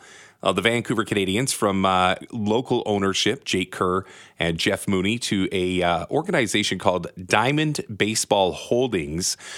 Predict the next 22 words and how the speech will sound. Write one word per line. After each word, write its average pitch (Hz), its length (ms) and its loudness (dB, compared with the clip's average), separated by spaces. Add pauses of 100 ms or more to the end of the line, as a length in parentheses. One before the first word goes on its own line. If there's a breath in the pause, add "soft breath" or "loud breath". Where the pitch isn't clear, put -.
(220 loud breath)
whose 120 240 -2
parent 233 500 0
club 82 400 0 (100)
is 127 220 -2
actually 131 360 2
the 113 140 0
organization 113 1000 0 (340 loud breath)
who 123 460 -2
purchased 120 440 0
the 113 80 0
W 107 280 2
W 95 360 2
E 95 200 2
and 92 140 2
the 92 60 0
U 92 180 2
F 90 140 0
C. 180 300 0
So 117 400 2
let's 139 260 -2
just 147 200 2
say 127 300 2